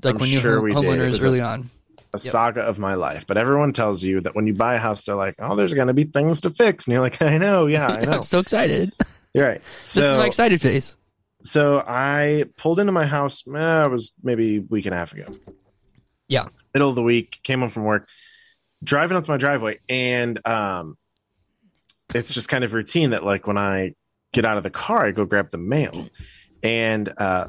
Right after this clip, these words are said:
Speaker 2: so I was, like, looking for the mailbox when I was driving in just to see if, you know, whatever, I don't know.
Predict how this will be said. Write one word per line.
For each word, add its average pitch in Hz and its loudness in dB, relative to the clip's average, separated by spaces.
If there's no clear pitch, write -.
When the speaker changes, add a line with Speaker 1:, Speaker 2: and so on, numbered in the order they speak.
Speaker 2:
so - 0
I 107 2
was, 101 -2
like, 98 -2
looking 113 0
for - -2
the 98 0
mailbox 101 0
when 95 -4
I 90 -2
was 90 -2
driving 92 0
in 123 0
just 113 -4
to 104 -4
see 101 2
if, 92 -2
you 123 0
know, 80 -4
whatever, 76 -2
I 95 0
don't 87 -6
know. 76 -12